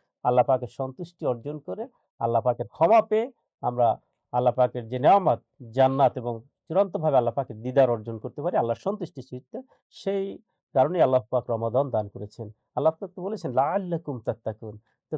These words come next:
তাত্তাকুনের ব্যাখ্যায় হযরত আলী রাদিয়াল্লাহু তাআলা আনহু বলছেন যে, "রেদা বিল কলিল", তুষ্ট থাকতে হবে অল্পে, "আল খাউফু লিল জলিল",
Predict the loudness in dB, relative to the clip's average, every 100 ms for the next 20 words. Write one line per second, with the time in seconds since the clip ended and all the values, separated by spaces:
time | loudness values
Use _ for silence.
0 | -2 0 0 -2 -2 -2 2 0 0 -4
1 | -2 -2 -6 -4 -2 -2 -4 -6 -6 -2
2 | -4 -4 -8 -10 -10 -10 -10 -10 -18 _
3 | _ -8 -4 0 4 6 8 6 2 -4
4 | -2 -2 0 -2 -6 -12 _ _ _ -8
5 | -8 -8 -10 -4 -4 -6 -6 -4 -2 2
6 | 2 2 -2 -2 -2 _ _ -2 -2 0
7 | 0 0 -2 -4 -4 -4 0 0 0 -6